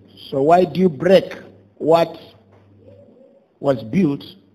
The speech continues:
He said he gave you tuition. Then you go in the presence of God and then you say, "Father, I need tuition." That's transgression. You get it? That's what? Transgression.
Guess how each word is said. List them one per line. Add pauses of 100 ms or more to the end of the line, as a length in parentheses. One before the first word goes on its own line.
(200)
He
said
he
gave
you
tuition. (640)
Then
you
go
in
the
presence
of
God
and
then
you
say, (680)
"Father,
I
need
tuition." (800)
That's
transgression. (2250)
You
get
it? (840)
That's
what? (800)
Transgression.